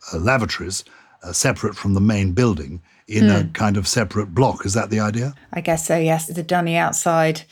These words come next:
Speaker 2: As I say, it was a brick outhouse and a brick house before then. Anyway, let's not linger on that one 'cause it's not very nice.
Speaker 1: We've, we've been at this subject, hammer and tongs. Ah, hammer and tongs.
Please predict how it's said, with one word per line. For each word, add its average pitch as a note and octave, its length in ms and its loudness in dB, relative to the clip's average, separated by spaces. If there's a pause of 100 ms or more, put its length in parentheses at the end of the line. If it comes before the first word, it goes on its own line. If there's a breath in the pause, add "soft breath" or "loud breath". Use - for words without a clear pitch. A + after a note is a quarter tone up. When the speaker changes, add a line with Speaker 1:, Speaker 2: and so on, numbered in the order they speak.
(320 loud breath)
Speaker 2:
As F#3 140 0
I F3 40 -4
say, D#3+ 200 2
it A#2+ 60 0
was D#3 160 -4
a D3 100 -4 (340)
brick - 260 -4
outhouse D#3 460 -4
and D#3 80 -4
a D#3+ 40 -2
brick - 240 -6
house D#3+ 260 -2
before D#3+ 340 -4
then. D3 200 2
Anyway, E3 220 4
let's B3 220 2
not F3+ 160 2
linger D#3+ 220 0
on C#3+ 100 2
that C#3 160 0
one D3 120 -2
'cause D3 120 -8
it's F3+ 120 -6
not D#3 140 0
very D3+ 160 -2
nice. C#3+ 340 -2 (200 loud breath)
Speaker 1:
We've, F3 120 4 (180)
we've D3 160 6
been F#3+ 160 8
at B2 80 0
this A2+ 140 2
subject, A2 340 0
hammer C3 260 4
and G2+ 140 2
tongs. F2+ 380 -2 (120)
Ah, D3 360 2 (200 soft breath)
hammer D3+ 240 6
and C3+ 160 4
tongs. D3 520 4